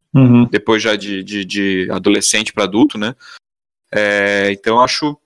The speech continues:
Speaker 2: ele muito legal, assim. Ele é, ele é, e você joga ele até hoje e não enjoa, né? Porque ele tem vários
Speaker 1: Exatamente,
Speaker 2: segredos.
Speaker 1: cara. É, meu, você não enjoa. Isso é o que eu mais gosto dele.
Speaker 2: É.
Speaker 1: Outra, né? Quando você termina, você ainda pode jogar com o Richter, né, cara? Então você pode jogar o jogo todo de
Speaker 2: Sim,
Speaker 1: novo
Speaker 2: que é do Dra-, que é de um
Speaker 1: na linha clássica, né?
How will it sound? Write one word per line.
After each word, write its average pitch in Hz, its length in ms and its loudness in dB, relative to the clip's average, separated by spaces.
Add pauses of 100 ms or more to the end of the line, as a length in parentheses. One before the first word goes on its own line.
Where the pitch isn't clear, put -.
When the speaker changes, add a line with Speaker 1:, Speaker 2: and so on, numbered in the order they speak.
(200)
Speaker 2:
ele 123 100 0
muito 123 360 -2
legal, 95 220 2
assim. 92 260 -8
Ele 95 100 0
é, 92 140 0
ele 110 140 0
é, 107 180 -6
e 113 160 2
você 101 200 -2
joga 165 200 2
ele 180 100 0
até 180 140 0
hoje 170 180 2
e - 20 -2
não 190 80 0
enjoa, 151 360 2
né? 120 120 0
Porque - 200 -4
ele 120 60 -2
tem 135 140 -2
vários 127 280 4
Speaker 1:
Exatamente, 117 280 2 (280)
Speaker 2:
segredos. - 40 -8
Speaker 1:
cara. 104 340 2
É, 110 260 4
meu, 104 180 2
você 104 260 2
não 120 280 6
enjoa. 107 340 6
Isso 143 240 4
é - 20 4
o 110 60 0
que - 80 -2
eu 110 140 2 (160)
mais 139 160 4
gosto 123 240 2
dele. 127 160 4
Speaker 2:
É. - 20 8
Speaker 1:
Outra, 110 300 4
né? 113 180 0 (800)
Quando 139 160 0
você 170 260 2
termina, 156 400 4
você 170 120 2
ainda 175 120 4
pode 160 160 2
jogar 147 200 4
com 190 100 2
o 175 60 6
Richter, 143 400 2
né, 104 100 0
cara? 98 320 -4
Então - 160 -2
você - 80 -6
pode 120 160 2
jogar 120 140 4
o - 20 4
jogo 147 200 4
todo 175 320 2
de 165 160 0
Speaker 2:
Sim, 147 40 4
Speaker 1:
novo 139 160 4
Speaker 2:
que 175 60 2
é 147 40 2
do 143 120 -2
Dra-, 135 240 0
que - 80 -2
é 143 40 2
de 139 80 -4
um 131 460 -2
Speaker 1:
na 123 120 4
linha 131 220 4
clássica, 117 540 -2
né? 101 100 -6